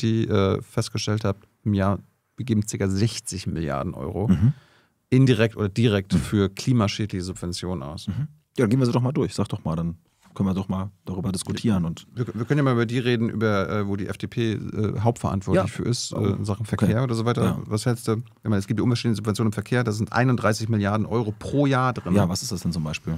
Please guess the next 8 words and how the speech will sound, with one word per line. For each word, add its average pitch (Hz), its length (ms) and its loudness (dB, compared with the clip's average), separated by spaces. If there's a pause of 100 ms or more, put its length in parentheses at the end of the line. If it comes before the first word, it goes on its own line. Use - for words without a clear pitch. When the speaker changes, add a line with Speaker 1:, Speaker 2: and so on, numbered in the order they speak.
Speaker 2:
Pendlerpauschale, 85 680 0
oder? 80 240 -6 (920)
Speaker 1:
Die - 60 -10
Entfernungspauschale 110 800 2
heißt 120 140 0
das, 113 120 0
ja? 143 140 0
Speaker 2:
Ja. 87 240 2